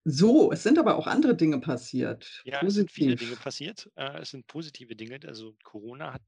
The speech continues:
Speaker 2: die Digitalisierung ja in allen Bereichen, glaub ich, ganz weit nach vorne gebracht, weil die Menschen plötzlich digitalisieren mussten. Das heißt, sie mussten plötzlich über, über Rechnernetzwerke miteinander kommunizieren, weil persönliche Gespräche nicht mehr möglich waren.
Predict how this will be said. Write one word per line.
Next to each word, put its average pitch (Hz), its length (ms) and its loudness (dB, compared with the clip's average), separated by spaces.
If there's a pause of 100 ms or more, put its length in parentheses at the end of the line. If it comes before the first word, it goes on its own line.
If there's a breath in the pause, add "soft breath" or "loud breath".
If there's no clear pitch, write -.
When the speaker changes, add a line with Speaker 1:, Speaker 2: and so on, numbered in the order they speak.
(160)
Speaker 2:
die 120 100 -12
Digitalisierung 117 720 -14
ja 107 80 -16
in 104 80 -18
allen 117 260 -20
Bereichen, 101 380 -20
glaub 104 180 -16
ich, - 60 -20
ganz 113 240 -14
weit - 120 -12
nach - 120 0
vorne 131 240 -16
gebracht, - 460 -18
weil 107 140 -16
die 107 100 -18
Menschen 110 360 -16
plötzlich - 680 -20 (180)
digitalisieren 101 720 -16
mussten. 131 320 -18
Das - 180 -16
heißt, - 240 -16
sie 110 140 -12
mussten 110 460 -12
plötzlich - 580 -20
über, 104 440 -16
über 101 320 -20 (180)
Rechnernetzwerke 110 920 -18
miteinander 107 400 -18
kommunizieren, 117 680 -20 (120)
weil 104 480 -20 (100)
persönliche 131 600 -18
Gespräche - 480 -20
nicht 110 160 -20
mehr 113 100 -20
möglich 156 340 -18
waren. - 220 -12